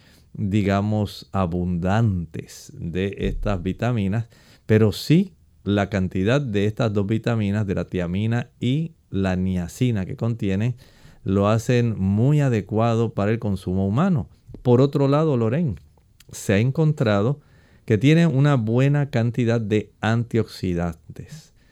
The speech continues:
Sabemos que contiene algunas sustancias que son fenólicas, que son muy importantes para que se puedan, eh, conservar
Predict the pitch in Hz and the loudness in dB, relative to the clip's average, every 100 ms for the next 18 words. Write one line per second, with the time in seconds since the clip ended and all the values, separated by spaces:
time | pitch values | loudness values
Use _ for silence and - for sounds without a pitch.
0 | _ _ - 98 104 117 117 104 101 - | _ _ -4 0 2 2 0 0 0 0
1 | 110 117 123 107 95 92 98 110 110 110 | 2 2 2 0 -2 -2 0 -2 -2 -4
2 | - 107 107 120 110 - 92 - 107 117 | -2 -2 -2 -2 -4 -2 -4 -2 0 0
3 | 98 - - - 101 92 95 107 127 131 | -2 -8 -20 -4 0 2 2 2 0 -2
4 | 175 175 - - - - 101 98 95 110 | -2 -2 -4 -10 -6 0 2 2 4 4
5 | 113 120 113 - 107 101 107 110 - 92 | 2 0 0 0 0 0 0 -2 -2 -2
6 | 90 - - 90 - 95 104 110 104 98 | -2 -4 -6 -6 0 2 2 2 2 -2
7 | 95 92 90 90 - 101 95 101 85 95 | -2 -2 0 -2 0 -2 0 -2 -2 0
8 | 107 | -2